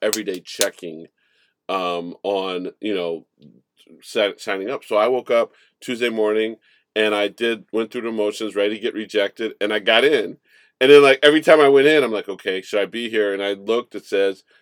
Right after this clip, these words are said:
"If you're obese, if you're asthmatic or di-, you can get it." I booked it, and what was so funny was I called my sister and my brother afterwards and told them to book. They couldn't get in. And it turns out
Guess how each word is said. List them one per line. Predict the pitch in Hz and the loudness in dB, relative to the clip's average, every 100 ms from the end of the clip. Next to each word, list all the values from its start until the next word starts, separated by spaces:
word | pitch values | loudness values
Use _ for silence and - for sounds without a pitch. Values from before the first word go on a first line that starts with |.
| _ | _
"If | - 95 - | -12 -10 -6
you're | 104 101 - _ - | -4 -4 -6 _ -8
obese, | 104 98 95 120 - - _ _ _ _ - | -6 -8 -10 -12 -16 -20 _ _ _ _ -8
if | 95 - | -8 -6
you're | 101 92 92 90 _ _ _ | -4 -4 -6 -8 _ _ _
asthmatic | 92 90 98 98 98 107 90 | -6 -6 -4 -2 0 -2 -4
or | 92 | -6
di-, | 95 95 - | -4 -6 -8
you | 101 | -14
can | 107 | -10
get | 92 127 | -6 -4
it." | 110 - _ _ _ - | -4 -6 _ _ _ -2
I | 101 | -2
booked | 95 117 120 - | 0 -2 -2 0
it, | 135 127 _ _ | 0 -2 _ _
and | 117 | -2
what | 113 | 0
was | 104 | 0
so | 117 98 | -2 -6
funny | - 139 156 147 | -2 0 0 0
was | 110 101 98 95 - _ _ - | 0 0 0 -8 -16 _ _ -6
I | 107 | -2
called | 123 117 | -2 -2
my | 107 | -4
sister | - 135 - | -8 -10 -8
and | 113 | -8
my | 98 | -6
brother | 107 110 104 | -2 0 0
afterwards | 98 - 120 120 - _ _ _ - | -4 -8 -8 -10 -12 _ _ _ -12
and | 95 | -6
told | 120 110 | -2 -2
them | 110 | -2
to | 101 | -6
book. | 110 113 | -6 -8
They | 101 | -10
couldn't | 87 - 107 117 | -8 -6 -6 -6
get | 147 | -6
in. | 131 107 143 _ _ _ _ _ _ | -4 -4 -10 _ _ _ _ _ _
And | 117 117 | -4 -4
it | 107 | -6
turns | - 160 180 - - | -6 -4 -4 -6 -4
out | 135 123 90 | 0 0 0